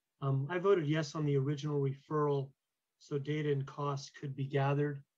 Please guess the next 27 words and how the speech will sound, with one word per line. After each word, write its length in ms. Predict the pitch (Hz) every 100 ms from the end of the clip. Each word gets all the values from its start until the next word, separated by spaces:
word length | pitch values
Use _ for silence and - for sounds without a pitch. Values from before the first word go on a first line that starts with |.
| _ _ _ _
I'm 220 | 143 139 135
very 260 | 147 151
convinced 640 | 143 143 139 143 139 -
that 140 | 139 131
our 280 | 131 127 - _ _ _ _ _ -
registrar 460 | 147 139 - 143
of 80 | 135
voters, 540 | 139 139 135 131 - -
Shannon 420 | - - 143 139 131
Bushy 440 | 135 - 143 135
and 160 | 127 123
Virginia, 540 | 127 135 139 135 123 - _ _ _ _ _ 143
the 60 |
numbers 400 | 139 143 139 139
and 80 | 139
what 140 | 135
they 80 | 135
brought 260 | 131 131 131
forth 420 | - 143 139 135 - _ -
are 160 | 135
accurate. 580 | 127 131 135 151 147 143 - _ _ _ _ _ _ _ -
Um, 340 | 123 123 120 - _ _ _ _ _ _ _ -
I 80 | 139
agree 280 | 139 151
with 140 | 147 139
Supervisor 560 | - 143 143 139 131
Simitian 720 | 123 - 139 139 143 139 135